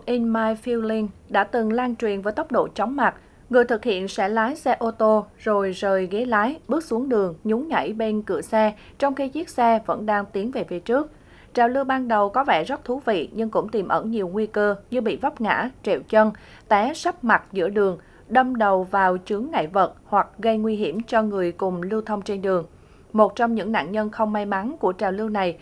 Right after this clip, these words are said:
là cô gái trẻ tại Iowa, Mỹ.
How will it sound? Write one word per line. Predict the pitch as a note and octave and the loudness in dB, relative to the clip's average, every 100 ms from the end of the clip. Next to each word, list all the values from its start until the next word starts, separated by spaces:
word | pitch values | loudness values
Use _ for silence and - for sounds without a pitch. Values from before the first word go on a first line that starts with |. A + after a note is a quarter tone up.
| - - | -16 -4
là | G#3 G#3 | 0 0
cô | G3+ B3 B3 | 0 0 0
gái | A3 A3+ C4+ | -2 -6 0
trẻ | G3 C3 A3+ - | 2 2 0 -4
tại | - F3 C#3+ E3 - | 2 2 4 0 -4
Iowa, | A3 A3 G#3 G3 G3 F#3 - | -4 -2 0 2 2 0 -4
Mỹ. | F#3+ C#3+ | -4 -2